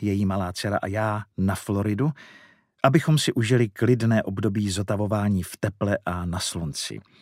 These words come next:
což bylo po chladné a šedé moskevské zimě víc než příjemné. To bylo těsně předtím, než po celém světě vypukla pandemie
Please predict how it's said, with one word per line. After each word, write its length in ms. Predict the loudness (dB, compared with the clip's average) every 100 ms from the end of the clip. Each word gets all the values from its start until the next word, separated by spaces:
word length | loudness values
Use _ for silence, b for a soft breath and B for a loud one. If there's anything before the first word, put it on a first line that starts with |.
| b b b b b -10 -6
což 260 | -2 -2
bylo 260 | 0 0 -2
po 120 | -4
chladné 520 | -4 -2 0 0 0
a 80 | -2
šedé 340 | -4 -2 -2
moskevské 580 | -2 -2 -4 -6 -4 -4
zimě 340 | -2 0 2 0
víc 360 | -4 -6 -4
než 160 | -4 -6
příjemné. 580 | -8 -10 -10 -12 -14 -16 -20 _ _ _ _ -20 B B B B B B _ _ _
To 100 | 4
bylo 200 | 6 6
těsně 320 | 4 2 2
předtím, 580 | 2 0 -2 2 4 4 4
než 260 | 2 0
po 140 | -2 -2
celém 340 | 2 2 2
světě 440 | 0 0 2 2
vypukla 460 | 0 0 -2 -2 -2
pandemie 720 | 0 2 2 4 4 2 0